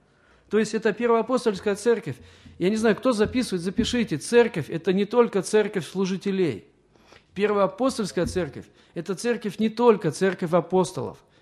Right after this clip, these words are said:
Церковь, я думаю, вы прекрасно знаете, что такое. Это экклесия, да, с греческого, это собрание людей. Церковь,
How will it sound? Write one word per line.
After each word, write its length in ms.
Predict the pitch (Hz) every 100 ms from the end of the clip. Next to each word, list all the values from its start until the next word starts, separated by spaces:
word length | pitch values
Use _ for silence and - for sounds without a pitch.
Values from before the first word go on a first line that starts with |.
| _ _ _ _ _ _ _ _ _ _
Церковь, 440 | 139 208 196 160 - -
я 140 | 175
думаю, 220 | 180 190
вы 20 | 185
прекрасно 460 | 190 202 196 185
знаете, 280 | 180 196 165
что 160 | 143 139
такое. 380 | 139 123 87 - _ _ _ - _ _ _ _
Это 240 | 160 190 196
экклесия, 420 | 208 202 - 156
да, 140 | 190
с 60 | 156
греческого, 420 | 165 175 - 143
это 120 | 151
собрание 480 | 135 175 180 185 175
людей. 440 | 175 156 143 95 - _ _ _ _ _ _ - _ _ _ _ _ -
Церковь, 460 | - 220 196 139